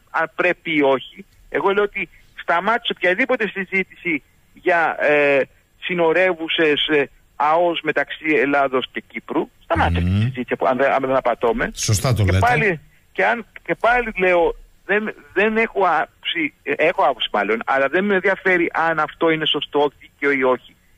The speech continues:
Speaker 1: Το ζήτημα είναι ότι η Ελλάδα δεν το διεκδικεί πια. Γιατί όταν διεκδικείς κάτι και το, και λες ότι, «Οκ, το αφήνω», το, ε,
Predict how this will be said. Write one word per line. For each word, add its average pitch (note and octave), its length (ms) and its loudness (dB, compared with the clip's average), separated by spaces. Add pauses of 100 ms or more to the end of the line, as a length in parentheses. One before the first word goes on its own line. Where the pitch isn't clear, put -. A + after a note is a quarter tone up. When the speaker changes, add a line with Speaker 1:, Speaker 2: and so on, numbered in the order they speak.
(160)
Speaker 1:
Το D#3+ 100 -4
ζήτημα A3+ 300 -4
είναι A#3 80 0
ότι A3 320 -6 (380)
η E3+ 160 0
Ελλάδα F#3+ 440 2
δεν A3+ 200 -2
το B3 140 0
διεκδικεί - 440 -6
πια. G3 400 -4 (180)
Γιατί C#3 200 -6
όταν F#3+ 200 -2
διεκδικείς E3+ 520 -6
κάτι B2 500 -2 (420)
και B2+ 200 -2
το, A#2+ 260 2 (320)
και B2 80 -4
λες C3 200 0
ότι, C3 200 -4
«Οκ, B2+ 460 0 (340)
το A#2+ 100 0
αφήνω», C3+ 640 0 (480)
το, A#2+ 100 -4 (720)
ε, D#2+ 300 -2